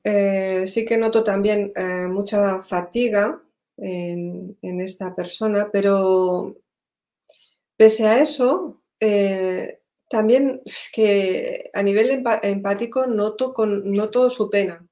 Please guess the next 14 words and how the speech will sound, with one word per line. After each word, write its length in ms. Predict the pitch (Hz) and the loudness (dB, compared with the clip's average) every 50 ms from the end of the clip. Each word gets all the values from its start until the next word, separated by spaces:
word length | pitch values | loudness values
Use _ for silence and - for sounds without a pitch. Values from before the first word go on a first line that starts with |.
| _ _ - | _ _ -10
¿eh? 280 | 196 196 208 233 233 - | -6 -4 -4 -4 -4 -4
Eh, 640 | 202 202 190 190 185 185 185 180 180 185 190 196 - | -4 -4 -2 -2 -2 -2 -2 -4 -4 -4 -6 -4 0
ella 240 | 202 202 208 208 214 | 0 2 2 2 2
era 80 | 220 | 2
una 160 | 233 233 233 233 | 2 0 0 0
persona 520 | 220 214 - - 214 220 233 247 254 247 | -2 -2 -2 -2 0 0 0 -2 -4 -4
que 400 | - 214 202 190 190 190 190 _ _ | -2 -2 0 0 0 -2 -4 _ _
quizá 380 | - 196 196 - 214 208 208 | -12 -10 -6 -2 -2 0 0
no 400 | 202 196 196 196 196 196 190 190 | 0 0 0 0 0 0 0 -2
expresaba 680 | 196 196 - 214 202 196 196 202 190 190 185 180 180 175 180 | -4 -4 -2 -4 -2 -2 -2 -2 -2 -2 -2 -2 -4 -6 -4
todo 200 | 185 185 185 185 | -2 -2 0 0
lo 160 | 180 180 175 | -2 -4 -6
que 160 | - 190 185 | -4 -4 -4
ella 320 | 180 185 185 185 185 - | -4 -4 -4 -6 -6 -10